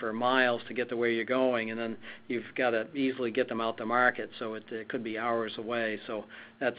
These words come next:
that presents a challenge, and, uh, is one, maybe one reason to plant.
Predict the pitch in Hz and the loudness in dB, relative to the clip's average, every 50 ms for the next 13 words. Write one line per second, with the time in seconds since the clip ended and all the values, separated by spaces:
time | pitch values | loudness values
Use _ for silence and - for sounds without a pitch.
0 | - - - 139 139 135 135 - - 120 110 123 120 110 - 113 104 - 127 117 | -6 -2 2 4 4 4 4 2 -4 -2 0 0 0 -2 -4 -8 -4 0 2 2
1 | 110 107 107 107 110 113 107 - 113 107 107 107 107 107 104 104 107 113 113 107 | 4 4 2 0 -2 -4 -6 -6 -6 -4 -4 -4 -4 -4 -6 -6 -6 -8 -10 -10
2 | 98 110 120 117 113 110 120 120 127 135 123 117 113 110 107 107 110 110 107 101 | -8 -4 -4 -2 -2 -2 0 2 2 2 2 2 0 -2 -2 -2 -2 -4 -4 -4
3 | 110 101 104 - - 110 107 107 107 110 - | -6 -8 -8 -6 -4 -4 -2 -2 -2 -4 -6